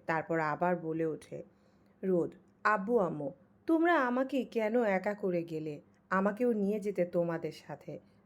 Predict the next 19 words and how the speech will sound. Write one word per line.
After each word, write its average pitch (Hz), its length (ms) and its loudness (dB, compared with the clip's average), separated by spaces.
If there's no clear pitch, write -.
তোমাদের 320 420 2
স-, - 180 -6
এই 247 320 2
রোদ 202 380 2
ভালো 190 400 2
নেই, 170 280 -6
একটুও 294 460 2
ভালো 170 360 -2
নেই।" - 200 -6
রোদ 285 180 4
কাঁদতে 202 340 0
কাঁদতে 254 340 0
ছাদের 185 480 0
ফ্লোরে 214 260 0
বসে 170 360 -2
পড়ে, 147 420 -6
তারপর 160 420 -2
বলে, 160 400 -2
"যখন 302 480 4